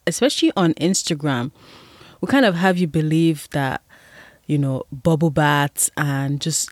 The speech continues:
getting endless spa treatments, that's kind of, like,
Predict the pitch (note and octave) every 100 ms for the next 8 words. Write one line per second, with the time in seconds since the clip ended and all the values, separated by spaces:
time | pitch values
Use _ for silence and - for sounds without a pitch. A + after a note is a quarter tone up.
0 | - D#3 D#3+ D#3+ D#3+ D#3 - D#3+ D#3+ D#3
1 | E3 D#3 - - D#3 D#3 - D#3+ D3 D3+
2 | D3 D3 D3 - - - - _ _ _
3 | _ _ - - F#3+ D#3+ D#3 - - D#3+
4 | D#3 D3 C#3 C3 C#3 - - -